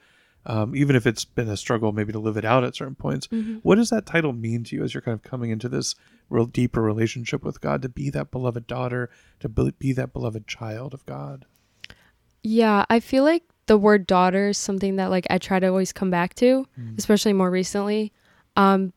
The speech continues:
Speaker 2: 'cause I never really viewed God as, like, my father. It was kinda just, like, this distant being, and it's like, "Oh, well, it's just God." But, like, seeing that I am his father,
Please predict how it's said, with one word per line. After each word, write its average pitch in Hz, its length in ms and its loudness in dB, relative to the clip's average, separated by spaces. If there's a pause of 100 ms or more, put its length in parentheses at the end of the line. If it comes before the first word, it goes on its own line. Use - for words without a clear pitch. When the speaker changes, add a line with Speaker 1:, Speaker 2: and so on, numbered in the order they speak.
(160)
Speaker 2:
'cause 233 180 4
I 233 80 6
never 247 240 6
really 262 200 8
viewed 196 420 2 (280)
God 190 260 6
as, 185 140 0
like, 175 260 -2
my 180 240 2
father. 233 540 4
It 233 40 4
was 196 120 0
kinda 185 320 0
just, - 360 -4
like, 175 200 -2 (140)
this 185 180 0
distant 180 520 -2 (580)
being, 185 460 4 (340)
and 196 100 -2
it's 190 120 -4
like, 208 160 -2
"Oh, 262 120 4
well, 180 200 4
it's - 160 -6
just - 180 -8
God." 180 440 -2
But, 180 260 0 (440)
like, 202 180 2 (920)
seeing 220 360 4
that 202 220 2
I 185 200 4
am 190 160 4
his 185 200 0
father, 175 380 0